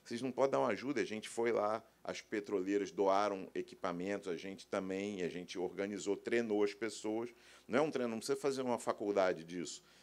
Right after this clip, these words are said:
Você vai lá, vai dar um curso de uma hora, explica as proteções, o que que ele pode, o que que não pode, como também não atrapalhar mais ainda aquele ambiente,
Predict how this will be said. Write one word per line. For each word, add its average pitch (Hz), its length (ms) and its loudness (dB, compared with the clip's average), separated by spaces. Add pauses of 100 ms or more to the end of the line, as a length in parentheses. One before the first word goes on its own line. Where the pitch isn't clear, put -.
(120)
Você 95 120 -2
vai 95 140 4
lá, 101 140 4
vai 110 220 0
dar 123 100 2
um 151 80 -2
curso 151 480 -6
de 78 140 -6
uma 120 180 2
hora, 120 440 8 (280)
explica 123 640 -2 (200)
as 101 180 4
proteções, 113 720 0
o - 40 -16
que 110 100 -4
que 113 100 -2
ele 113 100 -2
pode, 104 320 6
o - 40 -12
que 107 100 0
que 113 80 -8
não 110 100 -4
pode, 110 420 2
como 120 280 0
também 110 260 0
não 110 220 2
atrapalhar 107 540 2
mais 113 340 0
ainda 110 340 0
aquele 101 240 -2
ambiente, 104 720 -2